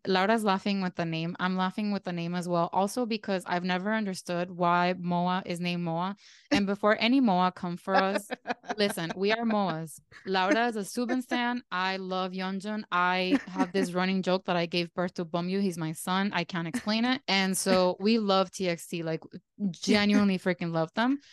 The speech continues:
Speaker 1: But the whole, like, moments of alwaysness thing never really, like,
Speaker 2: <laughs>
Speaker 1: like, I really feel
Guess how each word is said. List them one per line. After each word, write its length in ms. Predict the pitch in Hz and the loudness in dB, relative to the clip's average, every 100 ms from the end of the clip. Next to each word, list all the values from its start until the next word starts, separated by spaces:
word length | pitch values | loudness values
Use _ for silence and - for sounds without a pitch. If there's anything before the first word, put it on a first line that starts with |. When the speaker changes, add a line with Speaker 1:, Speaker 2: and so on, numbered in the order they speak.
| - _ | -20 _
Speaker 1:
But 260 | 175 208 202 | 0 0 2
the 100 | 196 | 0
whole, 260 | 208 214 | 4 4
like, 220 | 254 240 190 | 4 0 0
moments 500 | 190 190 208 220 220 | 0 2 0 0 -4
of 120 | 180 | -4
alwaysness 560 | 165 170 190 190 220 | -2 -2 -4 -4 -8
thing 340 | - 240 233 196 | -6 -4 -2 0
never 260 | 165 180 | 0 0
really, 400 | 185 185 185 185 | 0 0 0 -4
like, 280 | 180 165 - - | 0 -2 -2 -8
Speaker 2:
<laughs> 220 | 381 - | -10 -6
Speaker 1:
like, 240 | 208 208 214 | 2 2 4
I 140 | 214 190 | 0 0
really 420 | 196 220 254 277 | 0 2 2 -4
feel 500 | - 202 190 220 | -4 -4 -2 -2